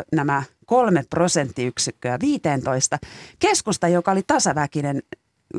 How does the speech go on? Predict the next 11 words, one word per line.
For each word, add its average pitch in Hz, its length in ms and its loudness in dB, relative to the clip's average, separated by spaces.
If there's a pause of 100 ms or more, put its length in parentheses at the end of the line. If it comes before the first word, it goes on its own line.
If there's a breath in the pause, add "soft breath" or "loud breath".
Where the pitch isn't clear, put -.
(380)
demareitten 160 500 2
kanssa 165 260 0
aluevaalien 151 600 0
tuloksissa, 165 580 0
niin 170 180 4 (360 loud breath)
on 214 160 0
kahdentoista 170 680 0 (120)
pilkku 202 440 -2 (140)
seitsemän 143 560 0 (240 loud breath)
prosentin 143 500 -2
kannatuksella. 135 640 -4